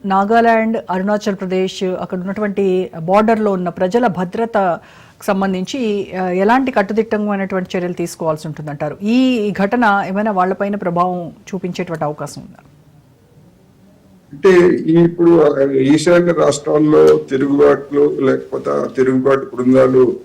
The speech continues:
Speaker 2: జరిపినటువంటి ఈ చిన్న వేర్పాటువాద చర్యలు, ఇవి మొత్తంగా గమనించినప్పుడు, ఎక్కడన్నా సామాన్య ప్రజల మీద, అంటే, తెగల మధ్య ఉన్నటువంటి విభేదాలని,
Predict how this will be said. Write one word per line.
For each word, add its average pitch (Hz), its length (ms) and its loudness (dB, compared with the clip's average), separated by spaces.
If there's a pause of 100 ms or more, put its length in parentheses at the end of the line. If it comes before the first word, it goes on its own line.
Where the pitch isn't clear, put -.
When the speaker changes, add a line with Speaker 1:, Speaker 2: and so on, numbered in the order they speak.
(120)
Speaker 2:
జరిపినటువంటి 120 800 -2 (120)
ఈ 113 280 -8
చిన్న 123 520 -2 (220)
వేర్పాటువాద 117 720 -2 (460)
చర్యలు, 110 540 0
ఇవి 123 140 -6
మొత్తంగా 165 640 2
గమనించినప్పుడు, 113 1120 -2 (400)
ఎక్కడన్నా 160 600 4 (320)
సామాన్య 143 460 -2
ప్రజల 127 420 2
మీద, 117 180 0
అంటే, 117 340 -6
తెగల 131 440 0
మధ్య 131 360 -2 (100)
ఉన్నటువంటి 120 580 -2
విభేదాలని, 117 840 0